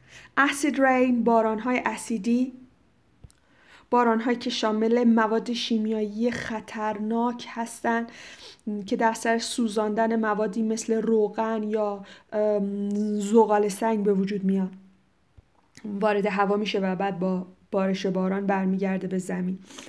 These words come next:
ا-، یک بار دیگه می‌گم خدمتتون، مطمئناً توی محتوای علمی مطالب کتاب، اه، آدم‌های زیادی پیدا می‌شن که از من خیلی بهتر بدونن،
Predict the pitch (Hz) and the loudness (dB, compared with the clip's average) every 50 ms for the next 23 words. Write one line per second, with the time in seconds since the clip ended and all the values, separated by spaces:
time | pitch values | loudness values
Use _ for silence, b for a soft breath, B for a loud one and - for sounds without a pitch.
0 | B - 240 240 226 214 226 214 240 285 285 285 277 262 247 202 214 190 240 240 | B 0 2 4 4 4 4 4 2 0 0 2 2 2 2 0 0 0 0 0
1 | 233 240 - - 240 240 240 214 196 190 185 - 208 202 202 202 196 196 196 202 | 0 -2 -2 0 2 2 2 2 0 0 -2 -2 -2 -2 -2 -2 -4 -4 -6 -6
2 | 190 - 214 208 220 220 - - 220 220 220 220 233 254 254 B B B B B | -6 -4 -4 -2 -4 -4 -4 -2 -2 0 0 0 0 -2 -2 B B B B B
3 | B _ _ - 240 233 226 - - 262 269 262 240 240 240 240 240 - 240 226 | B _ _ 0 2 2 2 2 2 4 6 8 8 8 8 6 4 0 2 2
4 | 220 233 247 269 269 262 - 226 226 226 220 226 254 269 240 208 208 202 196 - | 2 4 4 4 4 4 4 4 4 6 4 4 4 2 2 0 -2 -2 -4 -4
5 | 220 208 208 208 202 208 196 - 208 208 202 233 233 254 254 254 B B B B | -4 -2 0 0 0 0 0 0 -2 -2 -2 -2 -2 -2 -2 -4 B B B B
6 | B - 214 208 208 208 220 - - - 220 226 226 220 214 233 254 254 214 202 | B -4 -2 -2 -2 -2 -4 -6 -4 -2 0 0 2 0 0 0 0 0 0 2
7 | 220 233 226 233 233 240 240 247 214 214 185 226 240 240 233 233 247 240 233 240 | 2 2 2 2 0 0 0 0 0 2 2 2 2 0 0 0 -2 -2 -2 -2
8 | 240 - 202 214 202 214 226 202 185 - 220 208 208 185 190 190 185 - 202 208 | -2 0 0 0 0 0 -2 -4 -4 -4 -4 -4 -2 -2 -2 -2 -2 -2 -2 -2
9 | 196 190 185 180 196 196 196 220 - - | -2 -2 -2 -2 -2 -2 -2 -4 -4 -8